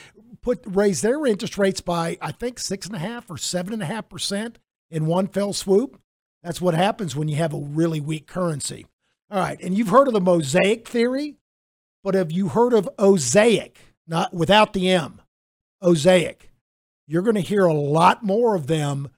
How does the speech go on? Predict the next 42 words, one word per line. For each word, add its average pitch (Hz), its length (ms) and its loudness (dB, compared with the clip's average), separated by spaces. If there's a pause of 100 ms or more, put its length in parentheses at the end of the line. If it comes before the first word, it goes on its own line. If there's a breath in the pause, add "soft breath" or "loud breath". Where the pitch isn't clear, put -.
(440)
here 185 200 4
in 170 60 0
the 156 80 -2
future. 185 420 -4
They 156 180 -2
are 196 120 2
actually 185 420 0
merging 165 600 0
their 151 120 -2
seven 185 640 0
different 175 400 -2
groups. 175 340 0
They're 131 140 -2
known 185 260 -2
as 156 120 -4
the 156 300 -6
Advisor 160 460 -4
Group, 240 400 -6 (580 soft breath)
and 165 160 -2
they're 175 140 2
gonna 180 160 0
be 170 220 -2
an 165 80 -2
independent 185 880 -2
B 185 240 -2
D. 185 340 -2
They're 156 160 0
the 151 140 -4
second 180 360 -4
largest 175 440 -2
right 160 200 -4
now, 180 440 -4 (360 soft breath)
but 165 140 -6
they're 160 160 0
a 151 80 0
hodgepodge 170 640 -2
of 147 60 -10
seven 175 320 -2
different 170 300 -8
companies. 190 520 -8 (340 soft breath)
They're 165 280 0
gonna 165 380 0